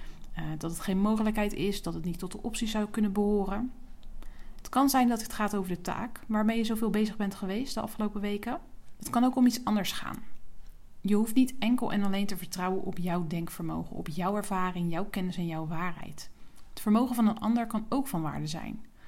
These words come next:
Nogmaals, het kan kennis of ervaring van een persoon betreffen, maar het kan ook wijsheid zijn die tot je komt vanuit een andere cultuur, vanuit de natuur, een dier of vanuit een kind. Laat het op je afkomen, wuif het niet meteen weg, eh, hou het even vast.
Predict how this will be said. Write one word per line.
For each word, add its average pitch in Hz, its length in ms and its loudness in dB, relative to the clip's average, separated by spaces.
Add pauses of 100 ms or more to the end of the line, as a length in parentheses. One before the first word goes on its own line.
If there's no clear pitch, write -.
(240)
Nogmaals, 226 460 2
het 220 120 -4
kan - 240 -2
kennis 202 280 0
of 170 120 -4
ervaring 196 500 0
van 175 180 -2
een 165 60 -2
persoon 220 320 -2
betreffen, 214 480 -2
maar 180 140 0
het 175 140 -6
kan 180 260 -4
ook 190 240 -4
wijsheid 180 480 -2
zijn 175 240 -2
die 170 220 -4 (340)
tot 240 180 -2
je 226 100 -2
komt 196 280 0
vanuit 170 280 -2
een - 60 -6
andere 175 260 -2
cultuur, 240 500 0
vanuit 165 240 -2
de 185 60 -4
natuur, 240 560 2
een 175 160 2
dier 214 360 2
of - 120 -6
vanuit 165 240 -4
een 165 120 -6
kind. 220 420 0 (760)
Laat 196 220 2
het 226 120 -4
op 220 100 -4
je - 100 -2
afkomen, 190 640 0
wuif 185 180 0
het 185 120 -6
niet 247 160 4
meteen 208 300 2
weg, 220 400 0 (180)
eh, 190 320 -2
hou 185 140 2
het 226 80 -2
even 180 260 -2
vast. - 560 -6